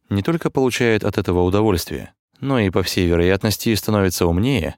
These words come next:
потому что мышцы могут чаще удобрять мозг своими сигнальными веществами. Значит, регулярно потеть — неплохая идея. Из практики доктора Штиплера.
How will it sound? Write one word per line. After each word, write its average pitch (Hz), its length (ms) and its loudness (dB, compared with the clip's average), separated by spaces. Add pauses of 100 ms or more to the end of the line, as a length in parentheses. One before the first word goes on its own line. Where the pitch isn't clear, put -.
(120)
потому 151 260 -2
что 151 220 -2
мышцы 131 400 0
могут 117 380 0
чаще - 560 0
удобрять 87 580 0
мозг 92 340 0
своими 90 440 0
сигнальными 87 580 0
веществами. 95 760 -2 (480)
Значит, 107 560 -4 (120)
регулярно 104 540 2
потеть — 120 400 -2
неплохая 104 640 0
идея. 87 400 -2 (720)
Из 92 260 0
практики 117 600 0
доктора 98 420 0
Штиплера. 95 640 -4